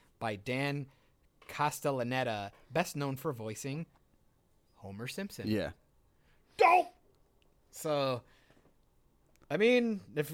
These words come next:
Speaker 1: I mean, if you're gonna replace him with somebody, that's not bad. That's a pretty strong, I mean, I guess back then he didn't have a lot of traction, but I mean, you're talking about a voice cast that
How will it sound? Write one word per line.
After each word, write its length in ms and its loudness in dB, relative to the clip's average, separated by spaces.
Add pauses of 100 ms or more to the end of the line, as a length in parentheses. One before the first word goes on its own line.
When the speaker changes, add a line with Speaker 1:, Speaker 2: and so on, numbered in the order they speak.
(100)
Speaker 1:
I 60 -6
mean, 200 2
if 100 2
you're 100 0
gonna 160 4
replace 380 4
him 100 -4
with 100 0
somebody, 500 4
that's 240 -2
not 180 -6
bad. 500 2 (160)
That's 180 -10
a 40 -4
pretty 280 -6
strong, 440 -2
I 100 0
mean, 200 2
I 100 4
guess 180 0
back 300 0
then 220 0
he 80 -2
didn't 160 -6
have 140 -6
a 40 -6
lot 220 -4
of 60 -12
traction, 500 -8
but 100 -12
I 60 -10
mean, 280 -12 (580)
you're 80 -8
talking 280 -2
about 240 -2
a 60 -4
voice 340 -6
cast 380 -8
that 220 -12